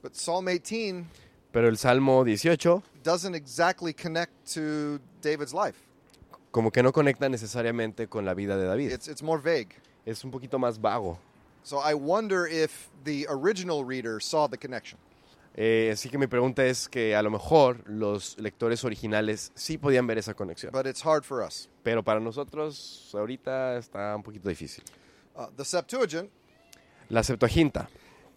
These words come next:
Speaker 1: if you were here last year, you remember what that is.
Speaker 2: Si estuvieron aquí el año pasado,
Speaker 1: Are you
Speaker 2: ¿alguien
Speaker 1: sure?
Speaker 2: estuvo aquí el año pasado? Ok. Ustedes se acuerdan de qué, de qué es la
Speaker 1: <laughs>
Speaker 2: Septuaginta.
Speaker 1: But it's, it's a later Greek Old Testament.
Speaker 2: Pero es un Antiguo Testamento que se escribió después en griego.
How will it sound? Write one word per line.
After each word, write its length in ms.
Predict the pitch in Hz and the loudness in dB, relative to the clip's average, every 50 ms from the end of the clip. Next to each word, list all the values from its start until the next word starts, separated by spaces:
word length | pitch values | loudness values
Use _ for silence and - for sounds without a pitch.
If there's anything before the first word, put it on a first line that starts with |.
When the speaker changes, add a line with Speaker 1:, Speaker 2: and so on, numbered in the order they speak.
| _ _ _ - | _ _ _ -10
Speaker 1:
if 220 | 143 151 143 - | -8 -8 -8 -8
you 100 | 156 147 143 | -6 -4 -2
were 120 | 143 139 | -2 -2
here 160 | 143 165 165 | 0 0 0
last 300 | 160 160 156 147 - - 160 | 2 2 2 2 0 -2 -2
year, 180 | 160 160 156 | -2 0 0
you 160 | 147 139 143 139 | 0 -2 -2 -2
remember 340 | 139 131 139 143 139 131 127 | -2 -2 -4 -4 -4 -4 -2
what 160 | 123 123 - | -2 -4 -4
that 180 | - 117 107 107 | -4 -6 -6 -6
is. 280 | 120 110 - - - _ _ _ - | -8 -10 -10 -16 -18 _ _ _ -12
Speaker 2:
Si 180 | - - 110 | -8 -4 -4
estuvieron 400 | 101 - - 113 120 139 147 151 151 | -4 -2 2 6 8 10 10 10 8
aquí 220 | 139 - - 143 | 6 4 4 4
el 60 | 135 135 | 6 6
año 140 | 139 143 131 | 6 4 4
pasado, 520 | - 135 131 - 147 135 131 131 127 131 | 4 4 4 8 8 10 10 10 10 10
Speaker 1:
Are 100 | 131 127 | 10 10
you 60 | 131 131 | 10 10
Speaker 2:
¿alguien 200 | 139 160 175 170 | 10 10 10 8
Speaker 1:
sure? 40 | |
Speaker 2:
estuvo 180 | 156 - 165 160 | 8 8 8 8
aquí 140 | 160 - - 151 | 8 8 6 6
el 40 | 151 | 8
año 100 | 156 156 | 8 6
pasado? 360 | 123 117 - 117 120 143 151 - _ _ - - _ _ - - _ _ _ _ _ _ - | 6 4 2 2 2 2 0 -6 _ _ -20 -20 _ _ -20 -20 _ _ _ _ _ _ -8
Ok. 200 | 98 - - 107 95 87 82 - _ _ - - - | -6 -2 2 2 2 2 0 -4 _ _ -20 -14 -8
Ustedes 400 | - 117 - 147 139 139 143 123 - | -6 0 6 10 10 12 12 10 8
se 80 | 127 | 4
acuerdan 340 | 110 - 123 117 113 107 104 | 4 6 6 6 8 8 8
de 200 | 98 90 85 82 | 8 6 6 4
qué, 160 | - - 95 90 | 0 0 0 2
de 80 | 98 | 2
qué 80 | - 101 | 2 2
es 60 | 92 | 2
la 100 | - 90 | 2 0
Speaker 1:
<laughs> 100 | - - | -2 -2
Speaker 2:
Septuaginta. 640 | - 101 90 - - 80 - 80 73 65 - - - - - - _ _ _ _ _ - | -2 -4 -4 -2 -2 -4 -4 -4 -8 -8 -8 -10 -10 -12 -20 -20 _ _ _ _ _ -4
Speaker 1:
But 100 | 165 170 | -4 -4
it's, 220 | 165 - - - - | -4 -6 -8 -8 -6
it's 180 | 196 175 - 190 | -6 -4 -2 0
a 60 | 170 | 0
later 480 | 156 156 156 170 190 196 190 190 190 180 | 0 0 2 2 4 4 4 4 2 0
Greek 480 | 151 143 147 165 170 170 165 - - - - | -2 -6 -6 -4 -4 -4 -4 -8 -14 -10 -4
Old 160 | - 151 156 | -4 -4 -2
Testament. 360 | - 156 131 - - - - - - _ _ - | -2 -4 -6 -6 -8 -14 -16 -18 -18 _ _ 4
Speaker 2:
Pero 240 | 117 120 123 127 | 6 8 10 12
es 200 | 135 135 127 - | 12 10 10 8
un 280 | 151 151 147 147 139 131 - - | 8 10 10 10 10 8 6 6
Antiguo 340 | 120 120 117 - 156 175 | 6 6 10 10 10 10
Testamento 560 | 170 - 160 - 151 135 131 123 127 - 139 - | 10 8 6 6 8 8 8 8 8 6 2 2
que 100 | - 113 | 2 -2
se 60 | 110 | -2
escribió 280 | 101 - 110 110 110 | 0 4 6 8 10
después 500 | 120 120 113 - - 113 110 107 101 - - | 8 8 6 2 2 4 4 4 4 2 -2
en 140 | 104 104 98 | -2 0 2
griego. 380 | 107 120 123 101 - 135 - | 4 4 4 4 2 -2 -10